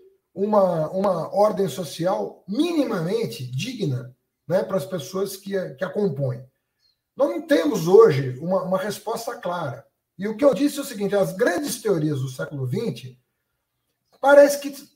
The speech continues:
hoje estão com dificuldade de, de, de expressar, né? E não foram poucos os teóricos, né, do nacional-desenvolvimentismo, da social-democracia europeia, dos sistemas socialistas orientais.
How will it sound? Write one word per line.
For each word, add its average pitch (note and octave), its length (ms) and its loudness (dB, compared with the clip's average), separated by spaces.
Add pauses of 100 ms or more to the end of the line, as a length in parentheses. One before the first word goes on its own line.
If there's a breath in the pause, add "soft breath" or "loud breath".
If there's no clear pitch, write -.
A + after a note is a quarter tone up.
(340)
hoje A3 460 2
estão A#3+ 260 -2
com C#4+ 160 -4
dificuldade C4+ 840 -4
de, F#3 320 -6
de, D3+ 280 -12
de F3 120 -12
expressar, D#3+ 920 -2 (580)
né? F#3+ 320 -2 (200)
E A#3 80 -10
não D4 120 0
foram F#3 380 0
poucos A#3 480 2
os E3+ 160 -10
teóricos, D3+ 720 -2 (280)
né, C#3+ 200 0
do D3+ 160 -6
nacional-desenvolvimentismo, D3+ 1700 -4 (160)
da E3 140 0
social-democracia E3+ 880 -4
europeia, C3+ 720 -6 (300 soft breath)
dos G3 340 -2
sistemas F#3+ 480 -2
socialistas D#3+ 600 -6
orientais. D3 760 -4